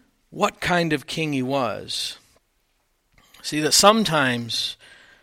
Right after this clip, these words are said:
we fail to recognize him as the king of our hearts,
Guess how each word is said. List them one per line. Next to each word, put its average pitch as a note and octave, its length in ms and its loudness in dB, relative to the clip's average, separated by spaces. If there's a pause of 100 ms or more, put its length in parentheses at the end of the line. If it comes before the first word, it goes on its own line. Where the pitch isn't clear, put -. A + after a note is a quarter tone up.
(280)
we D3 80 -12
fail G#3 320 6
to F#3 80 6
recognize E3+ 640 4
him D#3 120 2
as D3 160 2
the D3 120 -2
king G3 460 0
of D3+ 120 2
our C#3 140 6
hearts, E3+ 840 4